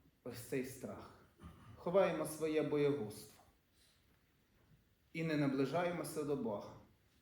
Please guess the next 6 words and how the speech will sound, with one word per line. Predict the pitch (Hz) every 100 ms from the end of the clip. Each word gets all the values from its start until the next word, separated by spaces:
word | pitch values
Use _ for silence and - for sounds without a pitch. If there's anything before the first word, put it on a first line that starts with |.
| _ _ _ _ _ _ _
не | - 135
наближаємося | 135 127 131 135 175 170 151 147 156 143 - - - - - - _ -
до | 123 135 139 135 127 135 - - - -
Царства | 139 139 135 - 120
Божого. | 110 113 113 - - - - - - -
Навпаки, | 147 147 156 151 139 104